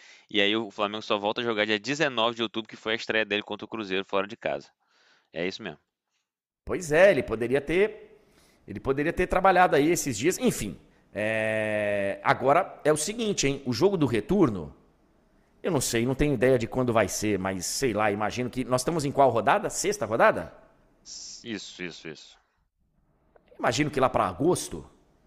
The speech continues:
Speaker 2: deve ser lá pra agosto, o Tite corre o risco, hein?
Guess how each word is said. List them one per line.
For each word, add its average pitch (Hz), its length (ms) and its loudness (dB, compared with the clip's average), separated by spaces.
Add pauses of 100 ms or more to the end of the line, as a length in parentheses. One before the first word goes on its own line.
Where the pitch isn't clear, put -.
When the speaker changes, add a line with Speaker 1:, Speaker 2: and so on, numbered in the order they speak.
(760)
Speaker 2:
deve - 220 -4
ser 165 120 0
lá 131 100 4
pra 120 140 2
agosto, 101 420 -4 (640)
o 139 100 2
Tite - 280 -2
corre 226 240 8
o 359 40 8
risco, 190 360 4
hein? 135 120 0